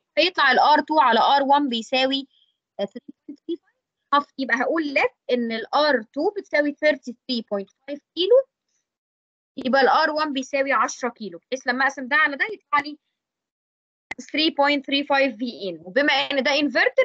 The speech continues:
يبقى ال في وان دي هتطلع نيجاتيف ثري بوينت ثري فايف في ان. هو ده فعلًا اللي انا كنت عايزاه، انا كنت عايزاه يبقى بالنيجاتيف، عشان لما ادخله على السامنج اللي هو اصلًا بياخد نيجاتيف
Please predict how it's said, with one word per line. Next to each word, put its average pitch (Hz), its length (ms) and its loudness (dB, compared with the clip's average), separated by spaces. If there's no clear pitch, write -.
يبقى 208 140 -2
ال 247 100 -2
في 294 140 -6
وان 294 200 0
دي 294 80 -2
هتطلع 277 400 -2
نيجاتيف 392 380 0
ثري - 480 -18
بوينت 285 200 -8
ثري 277 160 -6
فايف 262 360 2
في 196 260 -8
ان. 156 60 -14
هو 269 180 6
ده 269 140 0
فعلًا 247 440 2
اللي 185 120 -2
انا 214 80 2
كنت 269 240 -6
عايزاه، 285 320 0
انا 202 140 -4
كنت - 140 -12
عايزاه 247 200 -4
يبقى 226 160 -2
بالنيجاتيف، 277 460 -4
عشان 208 160 -12
لما 208 140 -6
ادخله 254 420 -4
على 262 200 -6
السامنج 233 500 -6
اللي 190 120 -6
هو 262 120 6
اصلًا 269 340 0
بياخد 254 280 -6
نيجاتيف 311 240 -12